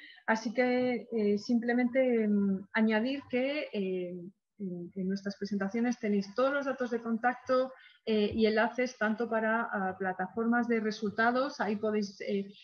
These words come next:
inspiraros y, y buscar, eh, contactos de proyectos interesantes, recomendaros también la nueva,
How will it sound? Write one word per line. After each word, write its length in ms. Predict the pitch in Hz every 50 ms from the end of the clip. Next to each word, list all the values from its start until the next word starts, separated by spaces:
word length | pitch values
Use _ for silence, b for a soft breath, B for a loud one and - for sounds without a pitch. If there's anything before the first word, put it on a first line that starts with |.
| B B -
inspiraros 680 | 226 208 233 - 226 214 240 - - 277 277 269 -
y, 480 | 247 233 226 214 214 208 202 - - 226
y 60 | 196
buscar, 440 | 202 214 208 - - 214 214 214 214
eh, 200 | 208 208 208 208
contactos 460 | 208 202 202 220 208 214 220 208 214
de 60 | 208
proyectos 400 | 196 196 202 196 - 208 202 -
interesantes, 760 | 202 190 196 190 190 202 - 254 269 269 262 294 294 294 269
recomendaros 560 | 226 202 208 196 196 190 202 208 214 220 214
también 240 | - 220 220 220 220
la 100 | 208 202
nueva, 400 | 202 214 214 214 214 208 208 208